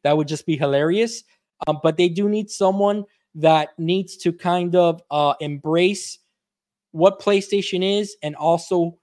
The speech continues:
bend the knee to the realities of what's happening in the space. They need to bend the knee to Xbox and say,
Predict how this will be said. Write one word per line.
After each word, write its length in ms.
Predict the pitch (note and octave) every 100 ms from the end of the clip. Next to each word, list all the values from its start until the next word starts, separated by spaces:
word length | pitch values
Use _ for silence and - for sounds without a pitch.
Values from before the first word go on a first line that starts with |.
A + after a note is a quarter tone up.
| _
bend 300 | C#3 E3+ F3
the 100 | D#3+
knee 360 | D#3 D3+ C3 A#2 _ _ _ _ _ _
to 500 | - D#3+ D3+ C#3 C3 - _ _
the 140 | D#3 D#3
realities 640 | D3+ D#3+ E3+ D3+ C#3+ C3+
of 120 | C#3 C3
what's 200 | C#3 -
happening 540 | D3+ D3+ C3 A#2+ A2+ _ _ _
in 220 | D3+ D3
the 100 | C3
space. 520 | - - D3 B2+ - -
They 140 | C#3
need 180 | D#3 D3+
to 80 | D3+
bend 260 | D#3 D#3
the 80 | C#3+
knee 240 | D3 D#3+ C#3+
to 140 | D#3+
Xbox 580 | D#3 E3 - C#3 C3 -
and 100 | C3+
say, 440 | - D3 C#3 B2